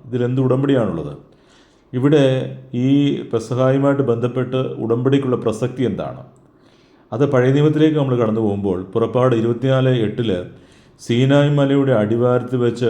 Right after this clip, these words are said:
ഉടമ്പടി ഉറപ്പിക്കുവാനായിട്ട് മോശ രക്തമെടുത്ത് ജനങ്ങളുടെ മേൽ തളിച്ചു പറഞ്ഞു,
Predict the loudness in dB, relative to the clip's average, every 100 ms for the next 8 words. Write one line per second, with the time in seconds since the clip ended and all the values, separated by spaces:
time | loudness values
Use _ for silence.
0 | -2 -2 -2 0 2 2 0 -2 -4 0
1 | 2 2 0 0 -4 -6 -10 -16 -20 -20
2 | -20 _ -2 2 2 2 0 0 -2 -2
3 | -2 -2 0 -2 -2 0 0 0 2 0
4 | 0 -2 -2 -2 -2 -2 -6